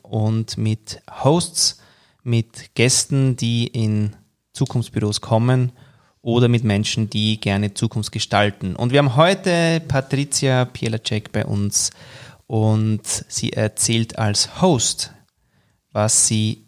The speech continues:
mit ihrem Zukunftsbüro in Kilchberg am schönen Zürichsee vorhat, was sie damit erlebt, wie es ihr geht, seit sie eröffnet hat und was sie vorhat. Schön, dass du da bist.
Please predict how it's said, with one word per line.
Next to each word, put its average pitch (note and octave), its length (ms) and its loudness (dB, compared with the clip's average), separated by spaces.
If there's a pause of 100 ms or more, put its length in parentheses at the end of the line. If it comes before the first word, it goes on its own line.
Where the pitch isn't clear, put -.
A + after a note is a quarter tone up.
mit G#2+ 220 -6
ihrem G#2 240 -2
Zukunftsbüro C#3 580 0
in A2 220 -4
Kilchberg C3 680 0
am A2+ 180 0
schönen B2+ 540 0
Zürichsee G#2 680 0 (300)
vorhat, B2+ 760 2 (320)
was A2+ 180 0
sie A#2 120 2
damit G#2+ 260 2
erlebt, A2 640 2 (400)
wie A2+ 160 -2
es A2 100 0
ihr G#2+ 480 2 (320)
geht, A#2 260 0
seit G#2 280 0
sie A2 100 2
eröffnet G#2+ 500 2
hat - 360 -2 (100)
und G#2+ 560 2
was G2+ 160 0
sie - 100 0
vorhat. - 520 -4 (180)
Schön, A2+ 200 2
dass G#2+ 100 -2
du - 80 -8
da B2+ 100 4
bist. - 300 -6